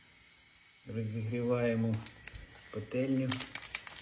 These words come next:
і додаємо туди без всякої олії просто кунжут. Кунжут розкриється, для чого це робиться, і дасть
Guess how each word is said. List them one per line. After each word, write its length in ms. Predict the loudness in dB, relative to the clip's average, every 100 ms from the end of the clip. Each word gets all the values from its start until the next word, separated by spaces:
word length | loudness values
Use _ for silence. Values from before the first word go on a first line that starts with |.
| -8 -4
і 80 | -2
додаємо 580 | 0 4 4 4 4 2
туди 340 | 0 -2 -2 -2 -8 -6
без 200 | -2 0
всякої 800 | -2 -10 -4 0 2 2 2 2
олії 320 | 2 0 0 -4 -10 -16 -20 -20 -20 -8
просто 320 | -2 -2 -2 -4
кунжут. 600 | 2 2 2 -2 -4 -8 -8
Кунжут 380 | 0 0 0 -2 -4 -8 -2
розкриється, 760 | -2 -2 2 4 4 2 -2 -2 -2 -4 -6 -6 -8 -8 -6 -2
для 160 | 0 0
чого 360 | 2 4 4
це 200 | 4 4
робиться, 480 | 6 6 2 0 -4 -6 -10 -20 -20 -18 -12
і 60 | -4
дасть 440 | 2 2 0 -4